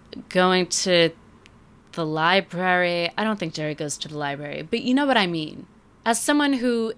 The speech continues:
existed for about three months in the nineties, I look back in the nineties and I'm like,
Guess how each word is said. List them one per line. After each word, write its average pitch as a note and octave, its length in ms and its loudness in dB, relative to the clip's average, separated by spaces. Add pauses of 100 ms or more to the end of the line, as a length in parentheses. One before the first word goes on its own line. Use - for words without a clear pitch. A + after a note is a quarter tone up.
existed G3+ 540 -2
for G#3 100 0
about F#3 280 0
three G3 240 -4
months F#3 440 0
in A3 180 -4
the A3+ 80 -2
nineties, A#3+ 760 -2 (440)
I G#3+ 60 -6
look A#3+ 180 -4
back A3 220 2
in G3+ 100 0
the G3 60 0
nineties F3 640 -2
and F3 100 -10
I'm E3+ 140 -6
like, E3 300 -6